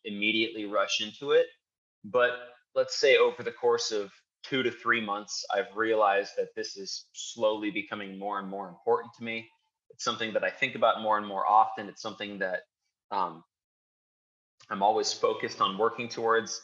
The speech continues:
That's when I start to realize that it's something that does matter to me, and maybe, um, it's something that I, I wanna make an immediate goal. So from that point on, I,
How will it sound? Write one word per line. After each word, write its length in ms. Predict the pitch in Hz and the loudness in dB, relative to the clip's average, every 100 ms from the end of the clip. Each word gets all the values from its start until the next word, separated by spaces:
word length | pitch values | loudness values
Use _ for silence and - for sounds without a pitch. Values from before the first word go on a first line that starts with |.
| - | -2
That's 260 | 120 139 - | 4 4 2
when 80 | 123 | -4
I 60 | |
start 260 | 107 113 104 | 4 4 4
to 80 | 101 | 2
realize 340 | 104 101 95 95 | 0 2 0 0
that 140 | 95 90 - | -4 -6 -10
it's 180 | - | -10
something 360 | 117 98 101 98 | -8 -6 -8 -4
that 120 | 95 - - | -4 -2 2
does 240 | 117 107 | 2 2
matter 280 | 101 98 98 | 2 2 -2
to 160 | - | -8
me, 220 | 98 95 95 | -12 -12 -14
and 80 | 95 | -14
maybe, 460 | 95 98 101 101 - _ _ _ _ _ _ _ _ | -10 -6 -4 -4 -8 _ _ _ _ _ _ _ _
um, 380 | 98 95 90 80 - | 2 2 0 -6 -10
it's 160 | 104 - | -6 -4
something 300 | 110 110 104 | -4 -2 4
that 120 | 98 | 6
I, 120 | 95 | 6
I 220 | - 95 95 | 6 4 4
wanna 360 | 101 98 95 90 - _ | 2 2 -2 -4 -10 _
make 300 | 107 107 107 | 0 2 2
an 60 | 104 | -2
immediate 460 | 95 104 107 98 - 101 | -4 -2 -2 -4 -2 0
goal. 320 | 104 95 - | 2 0 -6
So 480 | - - 110 104 101 - _ _ _ _ _ _ _ _ _ | -8 2 4 4 2 -8 _ _ _ _ _ _ _ _ _
from 220 | - 139 131 | -2 2 6
that 300 | 147 185 - | 8 6 4
point 260 | 175 143 | 2 6
on, 320 | 139 147 127 120 | 6 6 4 2
I, 360 | 117 120 120 | 4 4 4